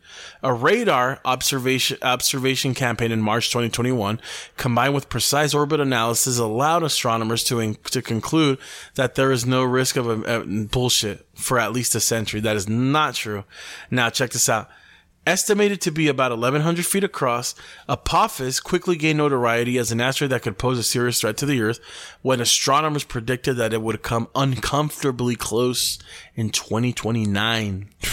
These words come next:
Speaker 2: Six years, brother.
Speaker 1: Yep.
Speaker 2: Damn,
Speaker 1: And
Speaker 2: bro.
Speaker 1: in twenty thirty-six, an even closer appro-, approach.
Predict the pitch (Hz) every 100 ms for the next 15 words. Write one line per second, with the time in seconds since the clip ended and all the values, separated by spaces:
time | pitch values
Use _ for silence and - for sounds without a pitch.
0 | - - - - - - 120 120 120 107
1 | 113 117 117 113 - 110 131 131 - _
2 | _ _ _ - _ _ - 101 110 113
3 | 110 139 131 110 113 131 147 135 139 135
4 | 117 - 160 175 - 127 131 123 127 -
5 | - 117 127 - 110 98 - 104 98 -
6 | 110 - 107 101 - -